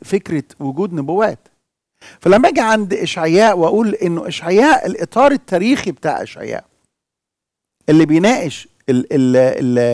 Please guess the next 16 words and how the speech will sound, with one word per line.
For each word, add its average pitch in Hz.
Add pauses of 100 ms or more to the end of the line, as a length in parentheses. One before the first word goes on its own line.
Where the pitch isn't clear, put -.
(340)
ال-، -
الإطار 233
التاريخي 208
لهذا 185
الإعلان 160 (720)
الإلهي، 143 (680)
كويس، 147 (320)
هو 202
التاريخ 180
الفلاني 175
والتاريخ 160
الفلاني، 160
ده 196
ليس 254
معناه 233
إنه، 180